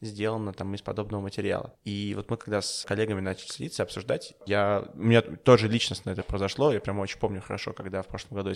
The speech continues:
съездил в Тунис, и я прям увидел поля с мусором, которые раздувало, короче, с мусорной свалки. Всё это было, конечно, очень грустно и печально. И всё это вместе как-то мне ещё тоже наложилось, и мы тоже там с коллегами начали обсуждать. Мне первое, что я сделал для себя, это отказался от пластиковых бутылок.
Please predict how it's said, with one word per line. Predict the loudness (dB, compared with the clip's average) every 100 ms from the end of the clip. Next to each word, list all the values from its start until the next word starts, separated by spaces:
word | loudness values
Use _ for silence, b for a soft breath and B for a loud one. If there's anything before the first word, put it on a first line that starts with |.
| -4
съездил | -8
в | -8
Тунис, | -6 -6 -8 _ b
и | -6 -2 -2 -2 -2 -2
я | -2 0
прям | 0 -2
увидел | -4 -2 -2 -2 -10 -20 0
поля | 2 4 2
с | 0
мусором, | -2 -2 -2 -4
которые | -4 -4 -6
раздувало, | -2 0 0 -2
короче, | -6 -8 -6
с | -4
мусорной | -4 -2 -6
свалки. | 0 -2 -2
Всё | -10 -8
это | -6
было, | -6 -6
конечно, | -8 -8 -8
очень | -8 -10 -20 _ -10
грустно | -6 -6 -6
и |
печально. | -6 -2 -2 -2 -6
И | -6 -4 -2 -2 -2
всё | 2 2
это | 2
вместе | 2 0 0
как-то | -4 -2
мне | -2
ещё | -2
тоже | -4 -4
наложилось, | 0 0 2 0 -2
и |
мы | -2
тоже | -2 -4
там | -6 -8
с | -6 -4 -2 -2 -2 -8 _ _ -6
коллегами | 2 4 4 2
начали | 2 0 -2
обсуждать. | -2 -2 2 2 2
Мне | 0
первое, | 2 2 0
что | 0
я | 2
сделал | 2 2
для |
себя, | 0 0
это | 0
отказался | 0 -6 -4
от | -2
пластиковых | -4 -4 -6
бутылок. | -6 -4 -6 -6